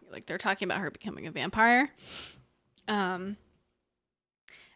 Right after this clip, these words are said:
and when Edward says, "You have saved me," that kind of goes back to how he was kind of a loner boy and didn't really have much to keep going for, I guess. Like,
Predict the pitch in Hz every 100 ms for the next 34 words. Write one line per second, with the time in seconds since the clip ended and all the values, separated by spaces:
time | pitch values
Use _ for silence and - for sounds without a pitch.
0 | 240 254 247 214 240 254 254 233 226 233
1 | 220 233 226 208 214 208 220 214 202 202
2 | - 208 196 196 208 196 185 185 - 202
3 | 185 185 196 202 190 - - - - 240
4 | 202 190 190 202 196 196 190 190 196 196
5 | 202 196 185 180 185 208 - _ _ _
6 | _ _ _ _ _ _ _ 247 214 185
7 | 190 185 196 202 196 - 175 175 202 -
8 | 220 208 208 202 220 190 185 202 - -
9 | 190 180 180 180 196 190 233 185 240 -
10 | 202 185